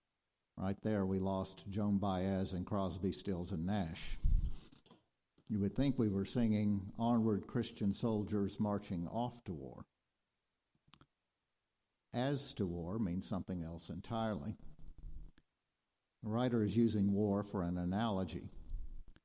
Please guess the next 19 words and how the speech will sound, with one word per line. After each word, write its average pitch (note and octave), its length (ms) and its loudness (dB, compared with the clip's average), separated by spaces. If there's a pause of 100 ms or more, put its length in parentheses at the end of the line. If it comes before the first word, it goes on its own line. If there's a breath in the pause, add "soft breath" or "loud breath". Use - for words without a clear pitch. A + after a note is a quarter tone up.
(240)
just - 240 -6
as E2+ 120 -6
Paul G#2 400 -2
used E2+ 520 -4
tents - 560 0
and F#2 180 -4
Jesus G2+ 420 -2
used F2+ 360 -2
lost F#2+ 320 -2
sheep G#2 360 0
and E2+ 120 -2
mustard F#2+ 420 -4
seeds. - 560 -12 (1600)
Jesus G2+ 300 -2
made F#2 180 0
a F2 40 -4
war F#2+ 280 -2
analogy F#2+ 540 0
himself F#2 720 -4